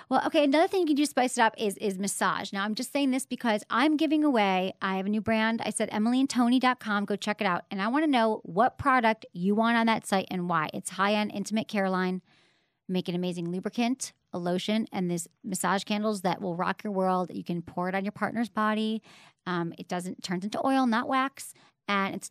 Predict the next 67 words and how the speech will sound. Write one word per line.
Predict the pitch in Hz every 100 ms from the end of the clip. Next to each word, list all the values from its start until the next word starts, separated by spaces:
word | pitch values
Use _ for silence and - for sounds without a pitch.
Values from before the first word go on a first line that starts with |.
| -
a |
super | - 262 269
sexy | - 330 - 196
thing | 214
you | 196
can | 202
do. | 175 180
They | 185
smell | - 190 196
amazing. | 185 180 170 175 175
They're | 170
almost | 185 185
like | 185 -
aphrodisiacs. | 170 170 165 156 170 165 170 - - _ -
And | 185 165 160 160 - _ _ _ _ _ -
I | 208 208
know | 202 190 185 185 - - -
that | -
I | 196
have | 202
a |
friend | - 202 196 190
who | 190
used | 175 190 202 233
it | 233
on | 214 220
her | 226
husband. | 208 185 196 185
They |
hadn't | 185 180 190
had | 196
sex | 202 196 -
in | 196
a |
month. | 185 165 170 - _ - _ -
And | 185
she | 208
said | 190 196
it |
was | 185
so | - 196 196
sensual | 196 190 - 190
and | 185
erotic | 180 180 175 185 -
because | - 175
you | 170
pour | - 196
the | 208
wax | 196 190 185
in | 185
them. | 180
It's | - -
not | 170
too | - 214
hot. | 196 196 -
And | 180
she | -
gave | 170 180
a | 202
massage | 208 - 180 180 185
and | -
then |
he | 180 185
did | 202
it | 202
to | 214
her. | 185 185